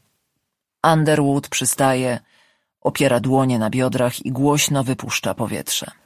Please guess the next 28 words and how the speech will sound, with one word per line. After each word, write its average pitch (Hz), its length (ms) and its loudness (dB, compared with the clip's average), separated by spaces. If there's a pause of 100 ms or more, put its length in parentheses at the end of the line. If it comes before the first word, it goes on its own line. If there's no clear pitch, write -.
(440)
„Z - 160 -2
takimi 185 420 0
cwaniakami 175 640 0
jak 165 200 0
on 180 260 2
nie 170 120 4
bawi 165 280 0
się 175 160 0
w 151 60 -4
żadne 180 360 0
jebane 175 360 2
ugody 185 460 2
i 156 180 -2
powiedziałem 165 960 4
ci 98 200 -2
o 127 100 0
tym 156 180 0
już 160 220 2
na 165 120 2
samym 190 380 2
początku”, 226 800 0 (840)
zarzuca, 135 720 2
wymierzając 127 680 0
w 127 80 -4
moją 127 300 2
stronę 131 420 0
palec 123 420 0
wskazujący, 131 800 -2